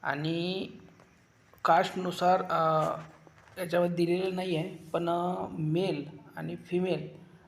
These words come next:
अ, मिळून टोटल किती फॉर्म आ-, आलेले आहे ते आपण या व्हिडिओमध्ये बघूया, कारण की ती माहिती इथे दिलेली आहे, ऑफिशियल, अ, अपडेट आहे तीन दोन दोन हजार सव्वीस. आणि इथलं ग्राउंड जे आहे ते सोळा तारखेपासून सुरू होत आहे. ठीक आहे,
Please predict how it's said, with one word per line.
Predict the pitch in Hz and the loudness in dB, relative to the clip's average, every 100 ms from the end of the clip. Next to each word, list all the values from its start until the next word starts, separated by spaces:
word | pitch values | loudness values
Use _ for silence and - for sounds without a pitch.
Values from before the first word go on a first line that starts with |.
| - - | -20 -12
अ, | 147 | -4
मिळून | 151 175 190 | 0 0 0
टोटल | 180 - 180 | -2 -2 -4
किती | 180 165 | -4 -6
फॉर्म | 175 175 170 | 0 0 2
आ-, | 160 165 - 156 | 0 -4 -4 -4
आलेले | 165 165 | -2 -4
आहे | 190 196 - - | -6 -8 -14 -4
ते | 170 | 2
आपण | 151 160 | 2 2
या | 160 | 0
व्हिडिओमध्ये | 151 156 160 156 | 0 -2 0 0
बघूया, | 151 160 196 | 0 0 -2
कारण | - 151 151 | -4 -2 -2
की | 151 156 | -4 -6
ती | 156 | -2
माहिती | 151 151 151 | -2 -2 -4
इथे | 147 175 247 - - - | -4 -4 -6 -10 -20 -16
दिलेली | 160 165 160 160 | -4 0 4 6
आहे, | 170 | 6
ऑफिशियल, | 156 151 170 185 - - | 4 -2 -2 -4 -8 -4
अ, | 170 | 2
अपडेट | 156 156 156 160 160 | 4 4 2 -2 -2
आहे | 196 | -2
तीन | 202 - 165 160 | -6 -6 -4 -2
दोन | 160 170 | -2 -2
दोन | 156 | 0
हजार | 156 160 | 0 0
सव्वीस. | 160 147 156 208 - - - - - - - | -2 -4 -4 -6 -8 -18 -20 -20 -20 -14 -6
आणि | 160 160 | -2 -2
इथलं | 156 180 | 0 2
ग्राउंड | 160 160 170 190 175 | 6 6 6 2 0
जे | 175 | 2
आहे | 165 180 | 2 2
ते | 180 | -2
सोळा | 175 170 175 170 | 2 6 6 6
तारखेपासून | 165 160 165 160 180 | 4 2 0 -2 -2
सुरू | 180 165 165 | -6 -4 -2
होत | 151 156 | -2 -4
आहे. | - - - | -10 -12 -12
ठीक | 175 | -8
आहे, | 147 | -8